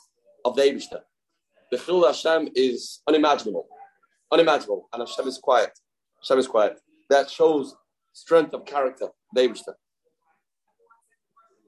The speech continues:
The Veirim Shmuel Taneh, Pasuk, "Mi chamoicha be'elam Hashem,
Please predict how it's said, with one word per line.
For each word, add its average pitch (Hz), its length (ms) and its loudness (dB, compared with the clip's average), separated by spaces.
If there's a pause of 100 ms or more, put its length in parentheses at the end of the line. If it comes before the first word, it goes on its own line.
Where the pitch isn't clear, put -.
(360)
The 120 100 -4
Veirim 151 200 6
Shmuel 170 300 2
Taneh, 160 280 0
Pasuk, 156 260 -6
"Mi 160 120 -2
chamoicha 147 360 -4
be'elam 139 240 -2
Hashem, 175 380 -4